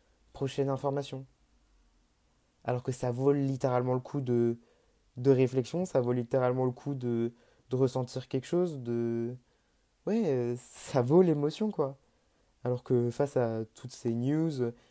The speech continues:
face au... Je vois que par exemple, euh, Chine, euh, a refait une collaboration avec un, un producteur qui exploite les Ouïghours, et je me dis, bon, bah, <laughs> another one, quoi. J'ai plus ce, ce truc de... c'est horrible.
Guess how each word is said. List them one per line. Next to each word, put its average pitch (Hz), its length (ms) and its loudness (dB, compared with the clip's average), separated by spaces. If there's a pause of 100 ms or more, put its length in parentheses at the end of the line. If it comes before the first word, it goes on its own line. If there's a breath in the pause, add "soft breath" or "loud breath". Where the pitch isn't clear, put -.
(180 soft breath)
face 123 380 -2
au... 113 420 -2 (360 soft breath)
Je 120 320 -4
vois 127 240 4
que 127 100 -2
par 120 160 0
exemple, 120 520 0
euh, 107 380 0 (140)
Chine, 131 600 0
euh, 113 300 2
a 113 100 6
refait 127 360 4
une 131 100 0
collaboration 120 720 0
avec 117 300 -4
un, 107 240 -10 (880 soft breath)
un 117 100 -4
producteur 123 560 -2
qui - 140 -6
exploite 117 340 -2
les 120 80 -2
Ouïghours, 123 380 0
et - 20 -4
je 120 60 -4
me 113 100 -4
dis, 113 120 -4
bon, 113 200 -8
bah, 107 240 -10 (1300)
<laughs> - 400 -12
another 127 280 2
one, 165 200 0
quoi. 113 240 -2 (800 loud breath)
J'ai 123 180 0
plus 156 240 -2
ce, 123 460 2
ce 131 120 -4
truc 135 360 -2
de... 117 380 -2
c'est - 280 0
horrible. 147 500 4